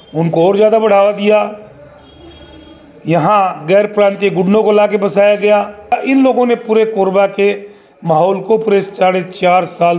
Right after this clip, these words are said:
तक बिगाड़ दिया। यहाँ पे सरकार की इतनी इनकम्बेंसी पैदा की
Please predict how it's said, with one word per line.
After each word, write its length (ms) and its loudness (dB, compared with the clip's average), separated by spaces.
तक 240 -4
बिगाड़ 360 0
दिया। 300 0
यहाँ 280 2
पे 220 -2
सरकार 460 0
की 120 -10
इतनी 280 -4
इनकम्बेंसी 960 -4
पैदा 300 0
की 320 -6